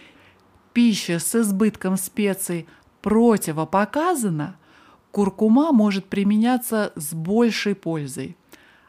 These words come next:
особенно при употреблении тяжёлой пищи. Также куркума снижает влечение к сладкому и жирному. Ну и, конечно, куркуму можно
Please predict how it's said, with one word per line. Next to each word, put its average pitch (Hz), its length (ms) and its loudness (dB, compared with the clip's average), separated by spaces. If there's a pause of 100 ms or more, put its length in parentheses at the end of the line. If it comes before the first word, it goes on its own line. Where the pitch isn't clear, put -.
(120)
особенно 233 720 2 (140)
при 262 260 2
употреблении 202 920 -2
тяжёлой 190 680 -2
пищи. 151 560 -12 (1400)
Также 277 340 2
куркума 196 580 0
снижает 185 520 -2
влечение 175 920 -6
к - 80 -18
сладкому 165 1000 -6 (200)
и 165 360 -6 (100)
жирному. 151 760 -8 (1200)
Ну 180 220 -4
и, 175 80 -2
конечно, 180 580 -4
куркуму 202 840 -2
можно 185 760 -2